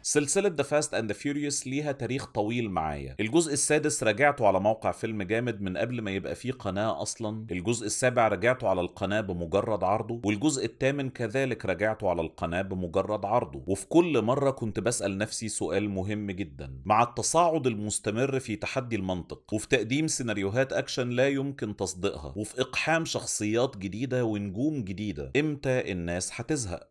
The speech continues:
إمتى الناس هتخرج من السينما بعد مشاهدة أحد أفلام The Fast and the Furious ويقولوا إن السلسلة ما بقاش عندها حاجة جديدة تقدمها؟ بعد إف ناين أقدر أقول إننا للأسف قربنا.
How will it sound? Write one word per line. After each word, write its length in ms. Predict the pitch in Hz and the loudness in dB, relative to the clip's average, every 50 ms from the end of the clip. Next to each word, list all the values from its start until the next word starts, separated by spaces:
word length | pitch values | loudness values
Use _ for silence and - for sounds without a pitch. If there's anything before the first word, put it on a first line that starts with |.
| _ - | _ 4
إمتى 260 | 160 190 208 196 - 156 | 4 4 4 2 0 0
الناس 320 | 135 131 139 - - - | 2 2 -2 -2 -2 -6
هتخرج 340 | 127 - 135 - - 127 120 | -6 -6 -6 -6 -6 -6 -4
من 140 | 110 98 92 | -4 -4 -4
السينما 460 | - - - 135 139 147 147 143 139 | -4 -4 -4 -4 -4 -2 -2 0 2
بعد 240 | 127 117 101 95 95 | 2 2 2 2 0
مشاهدة 560 | 92 92 95 - 147 156 147 131 127 - 123 | -4 -4 -4 -2 -2 -2 -2 -2 -2 0 0
أحد 240 | - - 156 - - | 0 0 0 0 0
أفلام 380 | - - - 117 117 117 107 | -4 -2 0 -2 0 0 0
The 20 | 85 | -4
Fast 340 | 82 - 117 120 139 139 - | -4 0 0 0 0 0 -2
and 200 | 78 117 127 123 | -2 -2 -2 -2
the 40 | 123 | -4
Furious 500 | - 147 147 139 143 139 135 - - - _ - _ - | -4 -4 -2 -2 -2 -4 -4 -6 -10 -14 _ -20 _ -2
ويقولوا 380 | 117 127 127 - 147 175 180 175 | -2 0 0 2 2 2 2 0
إن 120 | 160 147 | -2 -4
السلسلة 500 | 127 - - - 95 - - - 135 139 | -6 -6 -6 -8 -6 -6 -2 0 0 0
ما 80 | 135 123 | 0 0
بقاش 300 | 101 82 95 123 - 120 | 0 0 0 0 -2 -4
عندها 280 | 107 101 95 117 123 | -4 -2 -2 -2 -2
حاجة 260 | 117 - 123 113 110 | -2 -4 -4 -4 -4
جديدة 340 | 95 80 78 85 98 90 82 | -6 -8 -6 -8 -4 -4 -4
تقدمها؟ 560 | 76 - - 71 71 73 80 71 67 65 64 - | -4 -6 -10 -10 -6 -6 -6 -6 -6 -12 -4 4
بعد 260 | - 160 185 196 165 | 4 4 4 6 4
إف 280 | 160 123 160 - - 147 | 4 4 4 0 0 -4
ناين 280 | 147 147 156 165 160 - | -2 -2 0 -2 -2 0
أقدر 380 | - 139 120 123 135 143 139 | 0 0 0 2 2 2 2
أقول 240 | 120 - 131 143 147 | 2 2 0 -2 -2
إننا 380 | 139 127 127 143 151 147 131 127 | -2 -2 -2 -2 -2 0 0 0
للأسف 880 | 127 147 175 180 170 - - - - - - - - - - - - - - | 2 2 2 2 0 0 0 0 0 2 2 0 0 -2 -8 -16 -16 -8 -2
قربنا. 600 | - 110 110 107 117 113 92 78 80 76 67 | 0 0 2 4 2 2 2 2 -8 -8 -4